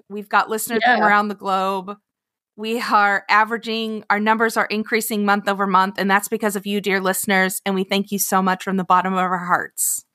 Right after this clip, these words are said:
Speaker 2: You guys are the best. Thank you so much.
Speaker 1: And don't forget,
Speaker 2: Um,
Speaker 1: we have a contest this month.
Speaker 2: Oh, yes.
Speaker 1: Leave a review, a five-star or a one-star review. If you hate us, that's fine.
Speaker 2: Don't leave a one-star review.
Speaker 1: Just
Speaker 2: I mean,
Speaker 1: skip the
Speaker 2: don't leave me a
Speaker 1: podcast.
Speaker 2: fucking,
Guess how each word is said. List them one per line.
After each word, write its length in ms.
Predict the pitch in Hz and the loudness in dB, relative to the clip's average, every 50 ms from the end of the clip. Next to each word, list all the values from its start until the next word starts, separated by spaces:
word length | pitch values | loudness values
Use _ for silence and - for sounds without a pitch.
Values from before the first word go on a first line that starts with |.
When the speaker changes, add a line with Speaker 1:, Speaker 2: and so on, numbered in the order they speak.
| _ _ | _ _
Speaker 2:
You 120 | 254 233 | -2 2
guys 220 | 233 226 214 202 220 | 2 2 4 4 2
are 100 | 214 208 | 2 2
the 140 | 214 220 196 | 2 0 0
best. 840 | 185 220 220 220 220 220 214 214 214 208 208 208 202 202 - - | 2 2 2 4 4 4 4 4 4 4 4 4 4 2 -2 -8
Thank 260 | - 254 240 - - | -8 -8 -8 -6 -4
you 80 | 240 226 | -4 -4
so 240 | 226 - 247 240 240 | -2 -2 0 0 2
much. 760 | 226 208 202 202 202 202 196 196 196 202 196 202 196 196 196 - | 0 0 0 0 0 0 0 2 2 2 2 2 2 0 0 0
Speaker 1:
And 220 | 233 240 233 - | 0 0 2 2
don't 200 | 262 262 294 - | 2 0 0 0
forget, 520 | 208 208 190 196 196 196 233 277 330 381 190 | 0 0 2 2 4 4 4 4 2 2 -2
Speaker 2:
Um, 100 | 196 190 - | -8 -12 -12
Speaker 1:
we 160 | 233 240 233 | -10 -6 0
have 160 | 240 226 220 | 2 2 2
a 60 | 226 220 | 2 -2
contest 580 | - - 220 226 254 247 285 269 247 254 - | 0 2 2 2 2 0 0 0 0 -2 -4
this 220 | 262 262 - - 262 | -8 -10 -10 -4 -2
month. 260 | 240 240 285 370 - - | 0 0 0 0 -4 -6
Speaker 2:
Oh, 60 | 208 | -4
yes. 360 | 208 202 196 185 - - - _ 214 | -2 -2 -2 -4 -6 -14 -18 _ -10
Speaker 1:
Leave 220 | 233 262 277 285 | -8 -8 -4 -4
a 60 | 320 | -4
review, 380 | 254 247 233 208 202 214 226 - | -2 0 -2 -2 -2 -8 -6 -4
a 80 | - 220 | -6 -6
five-star 640 | - - 233 220 254 269 - - 285 285 285 - | -2 2 2 2 2 0 -2 0 2 2 2 2
or 200 | - 233 254 285 | 2 2 2 2
a 40 | 330 | 2
one-star 540 | 294 311 277 277 277 277 - 254 240 247 247 | 2 0 0 0 -2 0 0 2 2 2 0
review. 300 | 226 214 226 233 254 285 | -4 -6 -8 -8 -8 -8
If 100 | 277 254 | -8 -8
you 80 | 226 | -8
hate 240 | 185 220 220 214 226 | -6 -4 -4 -2 0
us, 400 | 269 302 320 311 - - - - _ _ _ _ | 0 0 -2 -2 -6 -10 -14 -16 _ _ _ _
that's 300 | 208 220 254 - - - | 0 0 0 0 0 2
fine. 440 | 254 302 330 254 175 131 - - - _ _ _ _ _ _ _ _ _ _ _ 392 | 2 4 4 2 0 -4 -10 -16 -20 _ _ _ _ _ _ _ _ _ _ _ 2
Speaker 2:
Don't 180 | 415 359 262 | 2 4 4
leave 160 | 240 226 202 | 4 2 2
a 60 | 196 180 | 0 -4
one-star 400 | 185 175 175 - - 170 170 175 | -4 -6 -6 -4 -4 -4 -4 -4
review. 300 | 180 190 202 240 - - _ _ _ _ _ _ _ _ _ _ _ _ | -6 -8 -10 -10 -12 -14 _ _ _ _ _ _ _ _ _ _ _ _
Speaker 1:
Just 280 | - 277 262 - - - _ _ _ - | -8 -6 -6 -6 -8 -10 _ _ _ -2
Speaker 2:
I 80 | 240 247 | 2 2
mean, 300 | 254 233 220 214 214 214 - | 4 2 2 0 -4 -10 -12
Speaker 1:
skip 360 | - - - - 339 320 311 - | -8 -8 -2 -2 -2 -2 2 2
the 140 | 254 254 269 | 2 4 4
Speaker 2:
don't 40 | |
leave 200 | 269 285 285 254 | 4 4 4 4
me 80 | 247 247 | 2 0
a 140 | 233 214 202 | 0 0 0
Speaker 1:
podcast. 60 | 214 | 0
Speaker 2:
fucking, 400 | - 226 226 - 196 165 165 165 | 0 0 0 -2 -6 -6 -6 -10